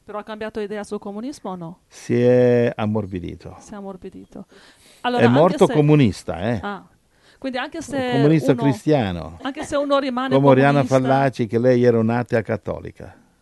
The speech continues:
Speaker 1: anche se uno non puoi convincere uno e rimane con le sue idee politiche, può pregare lo stesso per ricevere Gesù.
Speaker 2: Assolutamente.
Speaker 1: Quindi non è, lo scopo qui per Giovanni non è di convincere suo padre di abbandonare il comunismo, ma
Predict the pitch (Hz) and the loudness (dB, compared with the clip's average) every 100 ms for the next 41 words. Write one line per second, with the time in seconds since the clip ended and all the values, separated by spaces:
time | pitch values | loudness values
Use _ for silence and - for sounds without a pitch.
0 | - 220 175 247 277 262 226 226 226 214 | -20 -16 -12 -10 -8 -8 -6 -6 -8 -8
1 | 196 208 208 202 190 196 190 202 196 214 | -12 -12 -10 -10 -10 -8 -10 -10 -12 -14
2 | 226 214 196 - 208 196 185 196 185 190 | -12 -12 -14 -14 -16 -14 -14 -12 -12 -14
3 | 190 190 190 - 277 - 269 277 277 277 | -16 -16 -16 -14 -14 -12 -14 -12 -12 -12
4 | - 370 247 226 185 180 185 185 180 - | -12 -12 -10 -10 -12 -14 -14 -12 -14 -14
5 | 156 196 180 95 90 95 90 90 101 - | -14 -14 -14 -14 -10 -10 -10 -10 -10 -14
6 | - _ _ _ - 269 214 202 214 285 | -20 _ _ _ -10 -8 -8 -10 -8 -6
7 | 277 - _ - 226 220 - 294 226 220 | -6 -10 _ -6 -6 -4 -4 -4 -4 -6
8 | 233 202 208 196 208 202 208 214 208 240 | -10 -12 -12 -8 -8 -8 -8 -10 -14 -14
9 | 262 233 214 214 202 220 226 208 208 202 | -14 -14 -14 -14 -12 -14 -12 -10 -10 -10
10 | - 214 214 196 202 190 190 190 190 190 | -10 -10 -10 -10 -12 -12 -14 -12 -10 -12
11 | 185 190 185 - 190 190 214 | -12 -14 -16 -16 -16 -12 -10